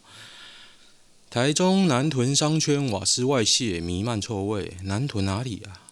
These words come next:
五权西路欸，呜，大家小心啊，建议绕道。希望大家来得，来得及听啊。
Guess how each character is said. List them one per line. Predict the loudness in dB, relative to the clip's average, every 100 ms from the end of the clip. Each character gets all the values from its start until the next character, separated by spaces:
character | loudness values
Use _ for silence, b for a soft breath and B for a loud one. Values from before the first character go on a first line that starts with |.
| _
五 | -6 -4
权 | -2 0
西 | 2 0 0
路 | -2 -2
欸， | -6 -14 -14
呜， | -10 -4 -4 -4
大 | -4
家 | -4 -4
小 | -6
心 | -6 -6 -6
啊， | -8 -6
建 | -4
议 | -4
绕 | -4 -4
道。 | -2 -2 -2 -8 -20 -20 _ _ B B B B B B
希 | -8 -4
望 | -2
大 | 0
家 | -2 -2
来 | -2 -4
得， | -6 -12
来 | -6 -4
得 | -4
及 | -2 -2 -2 -10 -12 -14
听 | -12 -10
啊。 | -12